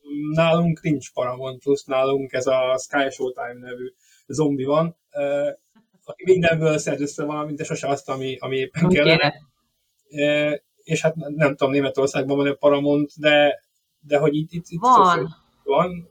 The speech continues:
Speaker 2: Van, de nagyon-nagyon, ö, ilyen lebutított verzió. Tehát nagyon fölhigítva, semmi értelmes nincsen benne, nagyon zavaró. De nem is fizettem előre, mert hát minek?
Speaker 1: Így aztán, aztán így végképp nincs ért-, értelme az egész nemzetközi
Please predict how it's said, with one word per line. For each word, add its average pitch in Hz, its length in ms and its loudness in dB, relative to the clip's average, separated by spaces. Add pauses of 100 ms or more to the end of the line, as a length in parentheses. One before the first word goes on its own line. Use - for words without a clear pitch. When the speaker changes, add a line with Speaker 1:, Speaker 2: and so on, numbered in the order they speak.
Speaker 2:
Van, 220 600 2
de 202 180 0
nagyon-nagyon, 190 1120 -2
ö, 170 480 -4
ilyen 190 200 0
lebutított 175 540 0
verzió. 147 680 0 (960)
Tehát 170 220 -4
nagyon 185 220 2
fölhigítva, 160 680 0
semmi 170 320 -2
értelmes 147 520 -2
nincsen 151 340 -8
benne, 156 200 -6
nagyon 147 300 -6
zavaró. 135 460 -8 (440)
De 180 80 -8
nem 196 160 0
is 190 120 -4
fizettem 180 360 -2
előre, 156 340 2
mert 151 200 -2
hát - 240 -8 (380)
minek? 143 400 -8 (1400)
Speaker 1:
Így 180 140 -2
aztán, 190 300 4
aztán 185 280 -2
így 190 120 0
végképp 190 360 -2
nincs 139 200 -8
ért-, 131 220 -2
értelme 131 640 -6
az 135 140 -2
egész 135 420 -4
nemzetközi 135 800 -10